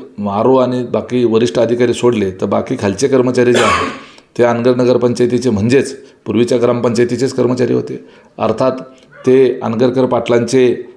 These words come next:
अनेक वर्षापासूनचे निष्ठावंत ते कर्मचारी होते. त्यांनी जाणीवपूर्वक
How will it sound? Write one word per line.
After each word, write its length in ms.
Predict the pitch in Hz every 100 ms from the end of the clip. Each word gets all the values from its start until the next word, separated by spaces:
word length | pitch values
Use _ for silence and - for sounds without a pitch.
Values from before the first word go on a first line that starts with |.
| _ -
अनेक 260 | 110 135
वर्षापासूनचे 680 | 131 113 120 113 127 120 120
निष्ठावंत 420 | 117 110 113 123 131 123
ते 160 | 127 123
कर्मचारी 440 | 120 117 123 123
होते. 380 | 120 120 - - - - - _ _
त्यांनी 520 | 135 135 151 170 180 - - _ _ - 98 95
जाणीवपूर्वक 760 | 123 127 175 180 151 143 156